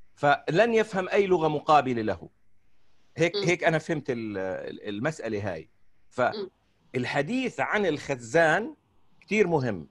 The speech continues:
Speaker 1: و-، و-، وكتير عجبني، والحقيقة العناية فيه بده يقرأ مرة ومرتين وثلاثة الواحد عشان يعرف هذا الخزان كيف يملأ، كيف أنا بتعلم بالإضافة للغتي الأصلية اللي بعبر فيها، اللغة الثانوية بالنسبة إلي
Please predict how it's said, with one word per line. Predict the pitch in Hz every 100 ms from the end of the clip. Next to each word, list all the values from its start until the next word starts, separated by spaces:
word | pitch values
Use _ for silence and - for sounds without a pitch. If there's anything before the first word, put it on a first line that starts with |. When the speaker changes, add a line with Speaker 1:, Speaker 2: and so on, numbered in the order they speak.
| _ 107
Speaker 1:
و-، |
و-، | 120 120 117 120
وكتير | 123 - 196
عجبني، | 160 156 165 147 151 151 _ _ _ 123
والحقيقة | 135 123 151 185 135
العناية | 139 156 190 185 165
فيه | 165
بده | 151 135 160
يقرأ | 170 151 160
مرة | 156 131
ومرتين | 127 135 170 156
وثلاثة | 120 135 151 151 139
الواحد | 139 139 139
عشان | 120 123 160 160
يعرف | 151 120 113
هذا | 147 131
الخزان | 123 131 110 139 156 165 - - - - _ _ _
كيف | 175 180 160
يملأ، | 160 143 139 170 - _ _ _ - - - - - _ _ -
كيف | 202 -
أنا | 170 160
بتعلم | 156 160 185 185 160 131 110
بالإضافة | 101 151 139 147 151 208 - 170
للغتي | 170 202 196 190 190
الأصلية | 170 - 160 - 160 165 147 135
اللي | 123
بعبر | 113 113 120 104 110
فيها، | - 123 101 87 - 135
اللغة | 139 165 202
الثانوية | 185 - 170 170 170 240 233
بالنسبة | 185 185 185 - 160
إلي | 147 135 123